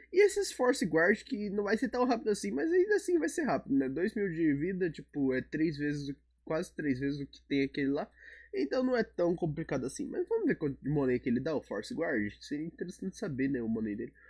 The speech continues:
Ó, esse Makosapo aqui do Piccolo é bem forte, realmente, né? Tipo, deixa o inimigo quase sem vida nenhuma.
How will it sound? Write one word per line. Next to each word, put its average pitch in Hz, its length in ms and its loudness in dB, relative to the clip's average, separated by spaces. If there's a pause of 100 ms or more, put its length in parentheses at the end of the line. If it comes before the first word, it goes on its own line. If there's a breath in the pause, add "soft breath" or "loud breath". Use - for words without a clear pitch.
(180 soft breath)
Ó, 156 120 0
esse 135 680 6
Makosapo 143 800 -6
aqui 151 180 -4
do 147 100 -2
Piccolo 196 340 -4
é 196 40 -6
bem 120 280 -4
forte, - 340 -8
realmente, 135 340 -6
né? 151 160 -6
Tipo, - 260 -16
deixa 123 320 -8
o 156 220 -2
inimigo 151 380 -4
quase 147 240 -10
sem 196 280 -6
vida 170 200 -4
nenhuma. 175 500 -2